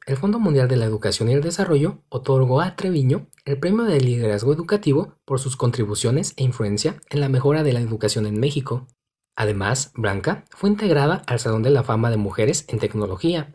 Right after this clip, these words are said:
Treviño forma parte de los consejos de administración de Walmart México, Grupo Lala, Universidad de Monterrey,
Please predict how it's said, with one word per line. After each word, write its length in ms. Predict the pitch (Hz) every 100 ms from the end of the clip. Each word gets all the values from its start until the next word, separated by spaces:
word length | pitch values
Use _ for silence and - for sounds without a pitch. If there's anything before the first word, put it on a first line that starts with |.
| _
Treviño 540 | - 101 101 104 139 - _
forma 300 | - 208 254
parte 260 | 220 214 226
de 80 | 180
los 140 | 135
consejos 420 | 123 113 117 143
de 60 | 131
administración 580 | 110 110 - 110 120 113
de 80 |
Walmart 400 | 104 104 104 107
México, 480 | 101 107 135 135 202 - _
Grupo 300 | 127 104 107
Lala, 420 | 101 98 156 - _ _ -
Universidad 540 | 127 113 107 113 104
de 60 | 101
Monterrey, 600 | 98 101 104 117 -